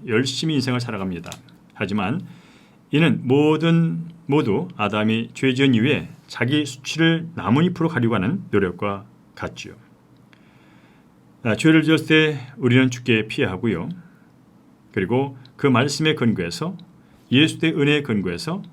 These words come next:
우리는 철저하게 회개를 해야 합니다. 그러면 주님의 피로 우리를 정결케 하고 하나님의 자녀로 수치를 가려 주신 분이 바로 하나님이시죠.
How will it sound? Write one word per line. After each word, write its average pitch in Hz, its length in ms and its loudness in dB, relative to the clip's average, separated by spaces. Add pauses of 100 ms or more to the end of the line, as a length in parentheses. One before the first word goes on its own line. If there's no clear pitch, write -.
(240)
우리는 98 380 -2
철저하게 123 600 -6 (160)
회개를 101 440 -6 (200)
해야 123 80 -2
합니다. - 340 -12 (1300)
그러면 107 460 0 (460)
주님의 151 300 0
피로 92 300 -4 (380)
우리를 98 360 -2 (180)
정결케 120 480 0
하고 127 380 -6 (480)
하나님의 156 340 -2
자녀로 87 440 -8 (520)
수치를 113 520 -6
가려 90 320 -6
주신 117 320 -6
분이 110 320 -4
바로 85 160 -14
하나님이시죠. - 560 -12